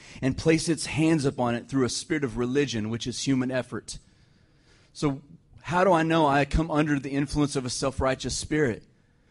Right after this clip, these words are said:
When I begin to think of how I can make myself better outside of the Spirit moving upon my life. Or when someone comes to me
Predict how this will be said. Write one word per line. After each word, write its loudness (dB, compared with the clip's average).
When 4
I 4
begin 2
to -4
think 4
of 4
how 2
I 6
can 2
make 2
myself -2
better 0
outside 2
of 0
the -2
Spirit 0
moving 0
upon -4
my -4
life. -6
Or 10
when 2
someone 2
comes 4
to -4
me -4